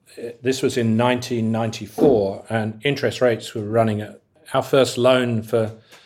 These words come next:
for, from the bank for three quarters of a mi-, a million was at twelve and a half percent interest. And, you know, these days we talk about high interest rates and so on at, you know, three, four, five percent, because,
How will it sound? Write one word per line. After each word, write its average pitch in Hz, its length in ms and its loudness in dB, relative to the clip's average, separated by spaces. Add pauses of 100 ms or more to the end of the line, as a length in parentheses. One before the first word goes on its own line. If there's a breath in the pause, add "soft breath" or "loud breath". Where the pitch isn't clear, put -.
(520 soft breath)
for, 113 400 -2
from 120 160 -4
the 113 80 0
bank 120 400 0
for 110 260 -6
three 117 220 -2
quarters 120 280 -2
of 110 80 -4
a - 20 -2
mi-, 127 400 0
a 113 80 0
million 110 600 0 (380 soft breath)
was 110 160 -2
at 127 100 -10
twelve 127 280 2
and 113 80 -2
a 107 60 -2
half 110 260 -2
percent 110 580 -2 (100)
interest. 117 580 -6
And, 110 280 -8 (420 soft breath)
you 120 140 -4
know, 104 140 -2
these 131 240 2
days 113 400 4
we 104 340 -4 (140)
talk 120 180 0
about 113 280 0
high 120 180 2
interest 113 360 -2
rates 117 300 2
and 107 140 -8
so 120 200 2
on 110 180 0
at, 104 200 -8
you 123 80 -2
know, 104 180 -4
three, 110 240 -2
four, 107 220 -2
five 110 280 -2
percent, 107 440 0
because, 107 480 -14